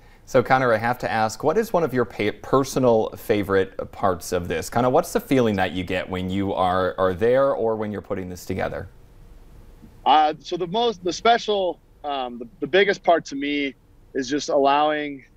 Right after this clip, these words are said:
Speaker 2: um, people with special needs to showcase what they can do. So I got my start with it,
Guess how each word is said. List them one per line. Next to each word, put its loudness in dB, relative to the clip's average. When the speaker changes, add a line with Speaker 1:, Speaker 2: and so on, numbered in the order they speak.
Speaker 2:
um, -6
people 4
with 2
special -2
needs -4
to -2
showcase 2
what -2
they 2
can -6
do. 2
So 2
I 6
got 2
my -2
start -4
with -10
it, -2